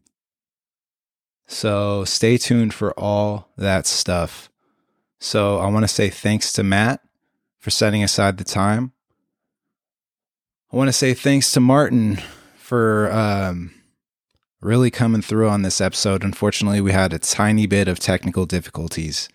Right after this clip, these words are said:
And for the first time ever, we actually had to edit an episode. So my apologies to the listeners. That's not something that we're trying to do, but it was something that was necessary for this episode. But fortunately,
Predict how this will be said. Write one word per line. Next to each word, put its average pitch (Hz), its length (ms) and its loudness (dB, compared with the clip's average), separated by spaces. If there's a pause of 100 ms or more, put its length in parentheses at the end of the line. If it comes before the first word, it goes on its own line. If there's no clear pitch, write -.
(440)
And - 140 -8
for - 80 -8
the 85 120 -6
first - 440 0
time 113 240 4
ever, 104 240 2
we 95 160 -2
actually 92 480 -2
had 85 300 -2
to 90 420 -4 (400)
edit 85 420 -4
an 95 120 -4
episode. - 540 -6 (540)
So 98 260 0
my 98 220 2
apologies 104 600 0
to - 100 -6
the 98 120 -2
listeners. 101 580 0
That's - 240 -2
not 95 160 -2
something 101 460 0
that 90 320 0 (500)
we're 104 80 -4
trying 139 380 2
to 131 80 2
do, 120 320 0
but 95 320 -8 (1120)
it - 60 -10
was 107 120 -4
something 123 360 2
that 110 120 2
was 107 160 -2
necessary 107 420 2
for - 140 -6
this 98 240 -2
episode. 95 540 -4
But 95 240 -8 (420)
fortunately, 104 960 -2